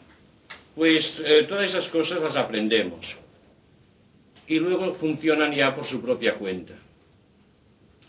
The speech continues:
Y todas las respuestas que estamos teniendo ahora, si no estamos muy, muy despiertos, inevitablemente,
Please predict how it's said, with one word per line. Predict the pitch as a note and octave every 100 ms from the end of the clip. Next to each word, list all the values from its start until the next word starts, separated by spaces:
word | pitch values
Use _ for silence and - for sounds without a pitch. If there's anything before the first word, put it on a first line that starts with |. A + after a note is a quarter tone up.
| _
Y | B2+
todas | B2 G3+ F#3 C3+
las | C#3
respuestas | B2+ C3 - E3 D#3 A#2 G#2
que | A2+
estamos | - D3 C#3 -
teniendo | C3 B2+ A#2+ A2
ahora, | G2+ A#2 A2 F2+ -
si | A2+
no | C3
estamos | E3+ F3 D3 A2+ G#2
muy, | G#2+ F3 E3+ - D#2+
muy | A2+ E3+
despiertos, | A#2+ G#2+ - A2 F#2+ - A#2 B2+
inevitablemente, | A#2 G#2+ A#2 B2 C3 A#2 F#2+ F#2+ A2